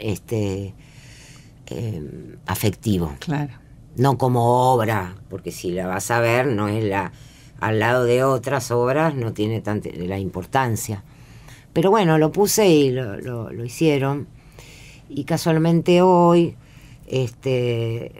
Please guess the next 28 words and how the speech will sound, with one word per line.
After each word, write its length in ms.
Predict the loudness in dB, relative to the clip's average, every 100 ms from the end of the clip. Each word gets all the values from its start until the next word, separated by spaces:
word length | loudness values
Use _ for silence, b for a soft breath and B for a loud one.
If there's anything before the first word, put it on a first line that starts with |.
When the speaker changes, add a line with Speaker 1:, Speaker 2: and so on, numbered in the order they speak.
| -4
Speaker 1:
recibí 480 | -4 0 0 2
un 160 | 2 2
audio 400 | 2 2 2 2
de 80 | 0
una 200 | 0 -2
de 100 | -2
las 200 | -4 -4
editoriales 1040 | -6 -6 -2 2 2 2 2 0 -2 -8 B B B B B B -8
con 160 | -4
una 180 | -2 0
muy 140 | 0 0
buena 280 | -2 -2
noticia, 840 | -2 -2 2 4 2 0 0 2 0
que 80 | -2
el 60 | 0
gobierno 300 | 0 0 -2
de 100 | -2
la 160 | -2 -4
ciudad 580 | -4 -2 2 2 4 2
va 100 | 0
a 80 |
comprar 720 | 0 -4 -2 0 2 2 0 -6 B B B B B B
no 140 | -2 -2
sé 220 | 0 0
qué 120 | 0
cantidad 440 | -4 -4 -2 0 0
de 100 | -2
ejemplares 1120 | -2 -4 -2 0 2 2 2 0 0 -6